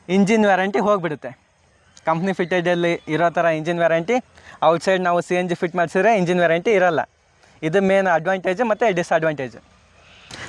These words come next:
ನೋಡಿದ್ರಲ್ವ, ನನಗೆ ತುಂಬ ಜನ ಕೇಳ್ತಾ ಇದ್ರು, "ಔಟ್ಸೈಡ್ ಸಿ ಎನ್ ಜಿ ಹಾಕ್ಸಿದ್ರು ಹೆಂಗೆ?" ಅಂತ. ಆ, ನಿಮ್ಮೆಲ್ಲ ಡೌಟ್ಗಳು ಕ್ಲಿಯರ್ ಆಗಿರುತ್ತೆ ಅನ್ಕೊಳ್ತೀನಿ. ಈ ಒಂದು ವಿಡಿಯೋ ನಿಮಗೆಲ್ಲ ಇಷ್ಟ ಆಗಿದೆ ಅನ್ಕೊಳ್ತೀನಿ. ಇಷ್ಟ ಆಗಿದ್ರೆ ಲೈಕ್ ಮಾಡಿ, ಶೇರ್ ಮಾಡಿ. ಹಾಗೆ ಇನ್ನೂ ಯಾರ್ಯಾರು ನನ್ನ ವಿಡಿಯೋನ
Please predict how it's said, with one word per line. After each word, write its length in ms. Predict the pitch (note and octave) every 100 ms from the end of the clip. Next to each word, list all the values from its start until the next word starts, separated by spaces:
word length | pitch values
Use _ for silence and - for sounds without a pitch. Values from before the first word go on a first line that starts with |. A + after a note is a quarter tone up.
| -
ನೋಡಿದ್ರಲ್ವ, 400 | F3 G3+ G3 F#3
ನನಗೆ 320 | F#3+ F#3+ F#3+
ತುಂಬ 240 | F#3+ G3 A3
ಜನ 200 | G3+ G3
ಕೇಳ್ತಾ 300 | F3 E3 E3
ಇದ್ರು, 160 | D3
"ಔಟ್ಸೈಡ್ 480 | D3 F3 - G3+ F#3+
ಸಿ 120 | -
ಎನ್ 120 | F3+ F3
ಜಿ 60 |
ಹಾಕ್ಸಿದ್ರು 340 | D#3+ - D#3+ E3
ಹೆಂಗೆ?" 240 | D3+ D#3+
ಅಂತ. 200 | C#3+ B2
ಆ, 720 | B2 _ - - - D#3+ D#3+
ನಿಮ್ಮೆಲ್ಲ 420 | E3 F3+ F3 F#3+
ಡೌಟ್ಗಳು 500 | F#3+ F3+ F3+ F3 F#3
ಕ್ಲಿಯರ್ 300 | E3 E3+ F3+
ಆಗಿರುತ್ತೆ 420 | F3 E3+ F3 E3+ F3+
ಅನ್ಕೊಳ್ತೀನಿ. 560 | E3 E3 C#3+ E3 A3+ F3+
ಈ 80 |
ಒಂದು 240 | G3+ G3 F3+
ವಿಡಿಯೋ 200 | F3+ F#3
ನಿಮಗೆಲ್ಲ 300 | E3 E3 F3
ಇಷ್ಟ 200 | D#3 F#3+
ಆಗಿದೆ 240 | E3+ D#3+
ಅನ್ಕೊಳ್ತೀನಿ. 460 | D#3 D3+ C#3 D#3 F#3
ಇಷ್ಟ 180 | D#3+ F#3+
ಆಗಿದ್ರೆ 340 | F3 E3+ F3
ಲೈಕ್ 280 | D#3+ F3 F3+
ಮಾಡಿ, 200 | E3+ E3+
ಶೇರ್ 260 | - E3
ಮಾಡಿ. 240 | D#3+ D#3 F3+
ಹಾಗೆ 600 | - - D#3 E3+ G3 F#3
ಇನ್ನೂ 160 | F#3
ಯಾರ್ಯಾರು 400 | F#3+ F3+ F#3 F#3
ನನ್ನ 220 | F3 D#3+ D#3
ವಿಡಿಯೋನ 280 | D#3 E3+